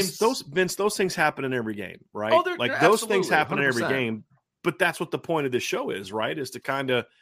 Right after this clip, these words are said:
Speaker 2: you know, just look at those things. But here's the thing I've, we've learned about Sam Hartman so far this year.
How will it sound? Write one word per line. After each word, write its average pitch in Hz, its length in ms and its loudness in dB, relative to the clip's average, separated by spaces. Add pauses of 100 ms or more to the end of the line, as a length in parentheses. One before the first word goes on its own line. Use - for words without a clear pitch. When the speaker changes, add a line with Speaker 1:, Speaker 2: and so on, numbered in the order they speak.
(380)
Speaker 2:
you 135 100 -2
know, 127 60 -4
just 135 180 -10
look - 180 -4
at - 80 -10
those 135 260 0
things. 110 360 -4
But 123 160 -6
here's 196 240 -2
the 180 100 -4
thing 151 200 -2
I've, 120 200 -6
we've 131 200 -4
learned 131 240 0
about 117 220 -4
Sam 120 220 -2
Hartman 113 360 -2
so 101 180 -8
far 95 220 -10
this 98 200 -16
year. - 220 -10